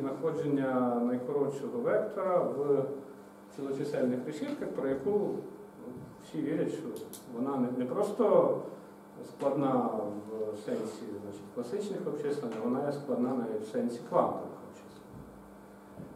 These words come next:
От. І, власне, оця задача навчання з помилками, вона фактично є основою,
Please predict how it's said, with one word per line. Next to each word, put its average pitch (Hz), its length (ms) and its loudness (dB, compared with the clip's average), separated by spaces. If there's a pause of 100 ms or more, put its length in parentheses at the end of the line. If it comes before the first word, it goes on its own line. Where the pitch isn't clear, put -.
(320)
От. - 580 -12
І, 131 320 -2 (120)
власне, 190 500 2
оця 214 320 8
задача 131 420 2 (120)
навчання 165 400 0
з - 40 0 (120)
помилками, 285 640 2
вона 226 580 4 (800)
фактично 196 640 0
є 160 240 6
основою, 160 840 4